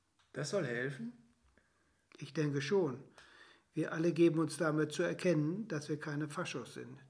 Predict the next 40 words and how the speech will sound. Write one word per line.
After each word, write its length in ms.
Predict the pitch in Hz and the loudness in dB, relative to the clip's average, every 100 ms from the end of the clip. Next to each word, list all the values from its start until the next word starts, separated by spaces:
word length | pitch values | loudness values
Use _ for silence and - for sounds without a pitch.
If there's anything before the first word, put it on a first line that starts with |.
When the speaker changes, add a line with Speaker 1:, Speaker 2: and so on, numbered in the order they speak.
| - | -12
Speaker 2:
Die 80 | 143 | -6
Leute 340 | 147 151 151 | -4 -4 -8
fühlen 300 | 143 156 151 | -2 -2 0
sich 240 | 170 147 | -2 -4
sicherer. 500 | 165 147 - 73 - - _ _ _ _ _ _ _ _ _ | -6 -6 -8 -14 -14 -20 _ _ _ _ _ _ _ _ _
Speaker 1:
Du 100 | 127 | -8
meinst, 760 | 131 131 131 131 131 - - - _ | 0 2 2 0 -6 -10 -14 -20 _
so 160 | 123 120 | -4 -2
eine 200 | 127 123 | -2 -2
Art 160 | 127 | -4
Flagge 360 | - 160 170 - | 2 2 2 -2
zeigen 400 | 123 110 110 113 | -2 -2 -4 -6
gegen 200 | 120 123 | -6 -4
Rassismus? 800 | 120 117 143 - 104 98 - - _ _ | -4 -4 -6 -6 -10 -14 -20 -20 _ _
Speaker 2:
Ja, 220 | 156 160 | -6 -6
klar. 580 | 143 - 175 147 127 - _ _ _ _ | -6 -4 -2 -2 -8 -16 _ _ _ _
Versetz 400 | - 156 175 175 | -6 -2 -2 -2
dich 140 | 175 156 | -4 -2
mal 220 | 165 160 | -2 0
in 100 | 202 | 0
ihre 240 | 196 170 | 0 0
Lage. 440 | 156 151 139 127 127 - - _ _ | 0 -2 -4 -8 -14 -20 -20 _ _
Wenn 140 | 160 | 0
du 100 | 156 | 2
einen 240 | 180 151 143 | 0 -2 -2
Gleichgesinnten 760 | 160 180 151 170 156 175 185 | -2 -2 -2 -2 2 0 0
neben 280 | 165 160 160 | -2 0 0
dir 160 | 170 170 | -2 -2
entdeckst, 420 | 143 160 147 - | -4 -4 -6 -8
fühlst 320 | - 156 - | -4 -4 -4
du 60 | 151 | -6
dich 160 | 143 | -6
doch 160 | 156 131 | -6 -4
sicherer. 500 | 170 170 - - - _ _ - | -4 -6 -8 -14 -16 _ _ -10
Auch 180 | 151 | -10
die 140 | - 143 | -6 -4
Migranten 600 | 143 - 175 202 165 143 | -2 -2 -2 -2 -6 -8
können 280 | - 147 139 | -6 -4 -4
so 240 | 143 147 | -4 -6
ein 240 | 156 147 | -6 -8